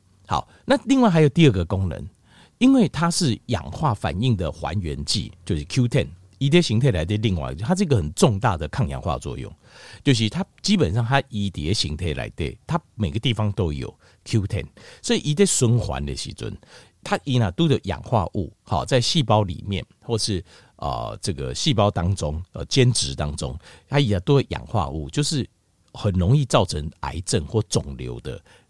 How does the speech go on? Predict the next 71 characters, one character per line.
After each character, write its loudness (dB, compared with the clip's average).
呃， -6
或 -2
是 -2
中 2
毒 -14
的、 -10
发 2
炎 -6
的 -12
这 -2
种 -2
氧 -8
化 -4
物， -10
这 0
种 4
过 2
度 -2
的 -2
氧 -10
化 -8
物， -8
它 2
有 2
很 -2
强 -2
大 2
的 -4
还 -6
原 -6
功 -8
能， -12
因 4
为 8
它 -10
本 2
身 4
就 2
是 0
在 0
做 -2
还 -6
原 -4
反 -6
应， -8
所 -2
以 -2
一 0
度 4
的 4
氧 -4
化 2
物 0
它 0
有 2
很 -2
强 -4
大 2
的 -2
还 -8
原 -12
功 -10
能， -18
所 6
以 8
Q 2
ten， 2
像 0
咱 2
人 2
讲， 2